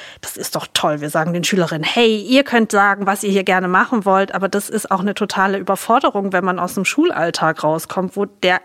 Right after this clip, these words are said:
in der Regel nicht so organisiert ist. Und es ist gar nicht so, dass wir dann überströmt werden von Ideen und dass es nur so sprüht, sondern dass man sich überhaupt erstmal diese Freiräume erarbeiten muss. Und das ist ein ganz großer Luxus an dem Programm,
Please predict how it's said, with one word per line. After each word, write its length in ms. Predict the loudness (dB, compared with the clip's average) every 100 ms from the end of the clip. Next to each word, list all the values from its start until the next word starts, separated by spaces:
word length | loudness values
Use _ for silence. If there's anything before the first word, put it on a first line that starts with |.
| -2
in 120 | 0
der 160 | 2
Regel 260 | 0 0 0
nicht 380 | 2 0 0 -6
so 180 | -4 -2
organisiert 720 | -2 -2 -2 -4 -2 -2 -2
ist. 180 | -6 -6
Und 180 | -4 -2
es 100 | -2
ist 300 | -2 -4 2
gar 180 | 2 2
nicht 180 | 0
so, 140 | -4 -4 -6 -8 -4
dass 180 | -4
wir 100 | -2
dann 200 | 0 -2
überströmt 680 | -2 -2 -2 -2 0 0 0
werden 280 | -2 -2 -4
von 340 | -4 -4 -4 -6 -12 -20 _
Ideen 640 | -2 0 0 2 2 0 0
und 180 | -2
dass 160 | -2 -4
es 120 | -2
nur 140 | -2 0
so 120 | -2
sprüht, 560 | -4 -2 2 2 2
sondern 280 | 0 0 0
dass 180 | -2 -2
man 140 | -2
sich 280 | -2 -4 -6 -14 -16 -8
überhaupt 540 | -2 0 0 -2 -2
erstmal 420 | -4 -4 -2 -2 0
diese 520 | -4 -4 -2 -2 -2
Freiräume 480 | 0 2 2 0 0
erarbeiten 680 | 0 2 2 2 0 -2
muss. 400 | -4 -2 -4 -8
Und 280 | -6 -4 -2
das 160 | -2 -4
ist 180 | -6 -2
ein 260 | -2 0
ganz 400 | 0 0 -2 -6
großer 460 | -6 -2 -2 0 0
Luxus 380 | 0 -4 -6 -4
an 140 | -6
dem 120 | -6
Programm, 420 | -6 -6 -2 -2